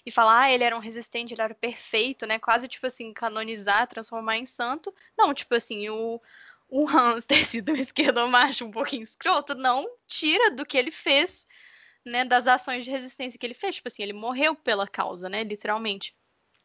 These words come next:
E também pensar, né, principalmente no caso do nazismo, a gente acaba pensando essa questão pro lado dos perpetradores também, né? Tipo assim, é, não dá pra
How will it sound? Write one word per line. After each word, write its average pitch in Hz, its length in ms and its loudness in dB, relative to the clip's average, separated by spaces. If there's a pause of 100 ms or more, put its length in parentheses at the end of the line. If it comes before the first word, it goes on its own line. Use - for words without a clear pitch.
(320)
E 233 300 -2
também 254 380 2
pensar, 285 560 2
né, 247 140 -2
principalmente 240 500 -8
no 220 80 -14
caso 208 240 -4
do 220 60 -10
nazismo, 247 520 -6
a 320 80 -6
gente 311 240 0
acaba 311 300 4
pensando 294 580 -2 (460)
essa - 200 -8
questão 262 360 -2
pro 277 140 -4
lado 240 200 4
dos 262 160 -8
perpetradores 277 800 2
também, 277 280 -4
né? 202 140 -6
Tipo - 260 -14
assim, 185 400 -14 (1120)
é, 185 200 0
não 208 180 2
dá 240 200 8
pra 269 580 6